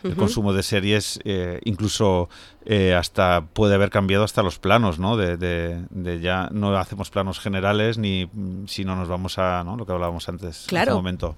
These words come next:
Speaker 2: porque un plano general en un móvil es, es difícil de se-, de, de ver, es que puede ser cualquier persona, ese actor o actriz que está ahí delante, ¿no? Entonces, el, el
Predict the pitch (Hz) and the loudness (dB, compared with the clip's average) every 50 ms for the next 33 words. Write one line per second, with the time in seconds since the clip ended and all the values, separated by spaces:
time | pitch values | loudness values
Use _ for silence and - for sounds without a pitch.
0 | - - - 202 180 185 190 190 214 226 233 226 - 226 220 208 196 196 202 220 | -8 -2 0 0 2 2 -2 0 2 0 0 0 0 0 0 0 2 2 2 2
1 | 214 202 196 202 202 196 196 190 214 233 262 269 247 233 - - 190 185 180 180 | 2 2 2 2 2 2 2 2 2 2 0 -2 -4 -8 -8 -2 0 2 2 4
2 | 175 180 180 - - - - - - - - - _ _ - - - 160 - 214 | 2 2 0 -2 -4 -4 -4 -6 -6 -10 -12 -14 _ _ -20 -16 -10 -6 -4 -2
3 | - 220 214 226 190 185 160 - 147 - 196 185 180 170 160 170 151 160 208 302 | 0 0 0 0 0 0 -2 -2 -4 -2 0 2 2 4 2 2 2 4 4 4
4 | 311 - 170 - - 190 170 202 185 185 - 220 - 240 202 220 185 170 175 165 | 2 2 -2 -2 -4 -2 2 2 2 2 0 0 0 0 0 0 -2 -2 -4 -4
5 | - - 175 156 156 - - 170 - - 190 175 165 - - - 180 165 - - | -2 -2 -2 -2 -2 -2 -4 -6 -4 -4 -4 -4 -4 -4 -4 -4 -4 -4 -4 -2
6 | 170 180 175 - - 208 - - 180 160 160 156 143 143 151 185 226 214 202 180 | -4 -4 -4 -2 -6 -6 -4 -2 -2 -2 -2 -2 -2 -2 0 0 0 0 0 0
7 | 170 185 233 285 - - - - - - - - - - 208 202 196 190 196 185 | 0 0 -2 -2 -8 -12 -20 -20 -20 -20 -20 -16 -2 0 2 2 2 2 -2 -4
8 | 185 - 226 247 - - - - 220 196 180 175 170 160 160 151 147 143 110 - | -2 -2 -2 -2 -2 -4 -2 0 2 2 4 4 2 2 0 -2 -4 -6 -8 -10
9 | - - 107 78 - - | -12 -12 -12 -12 -14 -16